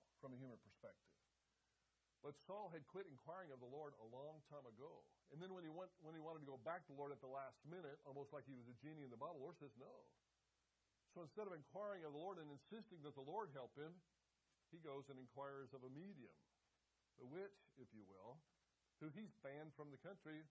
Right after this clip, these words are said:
previously from his, by his own decree. There's an incredible contrast here. And Saul is scared to death. Uh, David was distressed, but David's courageous.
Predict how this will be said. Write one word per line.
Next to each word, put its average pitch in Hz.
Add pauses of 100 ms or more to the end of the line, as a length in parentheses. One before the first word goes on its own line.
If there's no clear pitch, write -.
previously 165
from 160
his, 135
by 151
his 143
own 180
decree. 226 (800)
There's 175
an 175
incredible 214 (160)
contrast 175
here. 127 (720)
And 160 (160)
Saul 214
is 156 (160)
scared 196
to 180 (100)
death. 214 (960)
Uh, 123 (160)
David 220
was 160
distressed, 180 (1200)
but 143
David's 214
courageous. 202